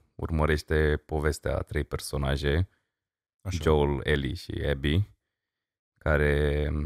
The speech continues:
Speaker 1: mă rog, deci, u-, problema în acest univers este faptul că o ciupercă a dezvoltat capacitatea de a parazita oameni. Ea neavând, uh,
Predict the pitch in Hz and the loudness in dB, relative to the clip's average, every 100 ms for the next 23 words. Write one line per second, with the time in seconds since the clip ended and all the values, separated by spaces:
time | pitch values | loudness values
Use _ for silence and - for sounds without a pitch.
0 | 85 - - 80 73 69 - 71 82 78 | -6 -10 0 2 2 -2 -10 -10 -8 -10
1 | 82 - _ _ - 76 80 78 69 65 | -10 -18 _ _ -2 2 4 4 4 2
2 | 69 78 73 67 71 71 - 73 71 71 | 0 2 0 -2 -2 -6 -4 0 0 2
3 | 78 80 73 - 73 73 - 69 - 71 | 2 0 -4 -4 -2 -4 -4 -12 -8 -4
4 | 71 71 71 71 85 90 _ - 78 - | -2 -2 -4 -4 -8 -10 _ -4 -2 -2
5 | 78 80 67 - 71 80 82 - 71 69 | 0 0 0 0 2 2 0 -4 -6 -2
6 | 71 69 69 76 69 - - 76 71 73 | -2 -2 -2 -2 -2 -6 -6 -2 -2 -2
7 | - 69 71 69 69 76 73 69 69 73 | -4 -4 -2 0 0 0 0 0 -2 -2
8 | 69 69 62 62 - _ _ _ _ _ | 0 0 -2 -6 -8 _ _ _ _ _
9 | _ _ _ 78 73 71 69 73 69 67 | _ _ _ 0 2 2 2 0 -2 -2
10 | 64 67 | -2 -4